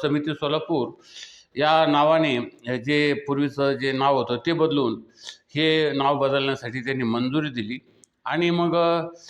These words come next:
हमालाचा जोर आहे, हमालीचा पूर्वी म्हणजे त्यांच्याकडे लक्ष देऊन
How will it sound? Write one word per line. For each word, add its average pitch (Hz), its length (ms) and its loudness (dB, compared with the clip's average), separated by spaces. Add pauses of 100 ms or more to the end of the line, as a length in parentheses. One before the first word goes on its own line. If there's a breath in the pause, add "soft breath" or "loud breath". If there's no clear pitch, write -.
(200 loud breath)
हमालाचा 170 480 0
जोर 165 280 2
आहे, 127 140 0
हमालीचा 127 680 -2
पूर्वी 131 400 -2
म्हणजे 127 380 -2
त्यांच्याकडे 160 500 0
लक्ष 160 180 -4
देऊन 131 360 -2